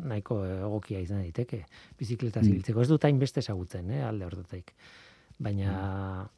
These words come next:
Speaker 2: Mm.
Speaker 1: baina, bueno, ba, bai, pentsatzeko modukoa da, ez? Gainera, batzuetan pentsatzen dut, eh,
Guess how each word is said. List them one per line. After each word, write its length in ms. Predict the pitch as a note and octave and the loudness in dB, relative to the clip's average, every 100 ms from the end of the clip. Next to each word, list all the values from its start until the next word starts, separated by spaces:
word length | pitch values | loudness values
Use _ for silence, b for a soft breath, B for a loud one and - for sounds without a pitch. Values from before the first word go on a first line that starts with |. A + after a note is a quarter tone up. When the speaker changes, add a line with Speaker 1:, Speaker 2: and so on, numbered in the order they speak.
| _ | _
Speaker 2:
Mm. 80 | D#3 | -2
Speaker 1:
baina, 480 | A#2 G#2+ G#2+ A2 A2+ | 0 2 0 0 2
bueno, 300 | D3 D3 - F4+ | 4 2 -2 -4
ba, 280 | B2+ A#2 A#2+ | -2 0 2
bai, 260 | C#3 F3 - - | 2 2 -8 0
pentsatzeko 440 | A2+ E3 D#3+ C3 | 6 8 8 6
modukoa 360 | A#2 A#2 A2+ A2 | 4 4 2 2
da, 180 | A#2+ D3+ | 2 0
ez? 100 | - b b b b b b | -4 b b b b b b
Gainera, 300 | G#3 C3 F3 | 4 6 6
batzuetan 500 | E3 A#2 F3 E3 F3 | 4 4 6 6 4
pentsatzen 440 | E3 C#3+ D#3+ D#3 D3 | 4 2 4 4 6
dut, 240 | D#3 D#3+ | 4 2
eh, 260 | C3 A#2+ | 0 2